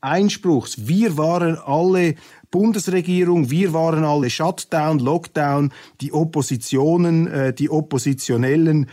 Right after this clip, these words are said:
waren nicht spürbar, mit einer Ausnahme, meine Damen und Herren, mit der Ausnahme von Gabor Steingart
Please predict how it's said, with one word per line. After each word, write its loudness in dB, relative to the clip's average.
waren 0
nicht -2
spürbar, 0
mit -2
einer 2
Ausnahme, -2
meine 0
Damen -2
und -2
Herren, 0
mit -4
der -2
Ausnahme 0
von -4
Gabor -2
Steingart 0